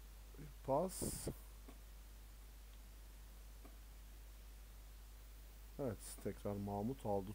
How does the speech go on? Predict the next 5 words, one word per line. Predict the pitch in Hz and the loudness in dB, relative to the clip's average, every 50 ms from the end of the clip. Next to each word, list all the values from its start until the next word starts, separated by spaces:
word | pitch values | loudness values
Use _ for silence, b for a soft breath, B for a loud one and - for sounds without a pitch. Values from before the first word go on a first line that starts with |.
| - - | 2 4
topu, | 127 120 - - - 262 - - | 4 4 6 6 6 6 8 12
kaptırdı | - 185 180 156 - - - - 220 220 202 185 247 294 277 | 12 12 12 12 12 12 12 12 12 12 12 12 12 12 12
şimdi. | - - 240 240 220 208 202 190 185 180 170 156 151 147 143 139 131 123 113 117 110 | 12 12 12 12 12 12 12 12 12 12 12 12 12 12 12 12 12 12 12 12 12
R | 123 143 147 151 147 - | 12 12 12 12 12 12
K | - - 233 254 254 247 226 202 175 147 - | 12 12 12 12 12 12 12 12 12 12 12